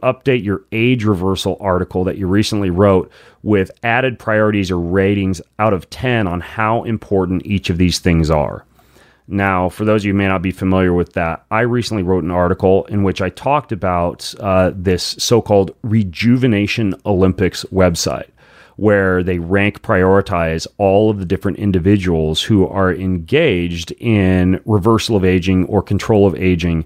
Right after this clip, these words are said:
And there's this test that you can get. It's based on, on D N A methylation. It's called a, a, a pace test.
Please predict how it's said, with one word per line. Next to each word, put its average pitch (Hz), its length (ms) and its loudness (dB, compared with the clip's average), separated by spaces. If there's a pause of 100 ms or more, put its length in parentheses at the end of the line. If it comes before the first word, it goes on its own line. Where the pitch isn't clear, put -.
(400)
And 98 400 2
there's 98 220 2
this 87 240 -6
test - 340 -2
that - 120 -6
you 80 100 -8
can 78 220 -10
get. 64 200 -12 (140)
It's - 160 -20
based 120 340 -2
on, 95 360 0
on 87 400 -4
D 147 240 2
N 131 160 2
A 98 400 2
methylation. 87 840 0
It's - 140 -16
called 87 300 2
a, 78 200 -2
a, 85 140 -2 (380)
a 85 80 -8
pace - 460 -2
test. - 440 -14